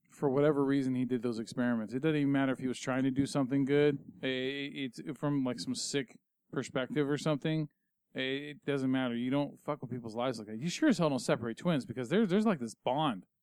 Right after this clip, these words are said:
between them in the womb, you know, and to separate them, 'cause, uh, you know,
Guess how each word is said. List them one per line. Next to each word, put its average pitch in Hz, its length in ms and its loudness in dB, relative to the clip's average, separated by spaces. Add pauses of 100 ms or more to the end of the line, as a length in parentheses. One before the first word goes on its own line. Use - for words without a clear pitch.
(240)
between 147 280 -2
them 123 140 0
in 120 100 -2
the 110 60 -2
womb, 117 320 0 (420)
you 135 140 0
know, 113 340 0
and 120 340 -4
to - 120 -14
separate 160 480 -2
them, 107 120 -6
'cause, 120 180 -6
uh, 127 280 0
you 135 140 -2
know, 123 120 2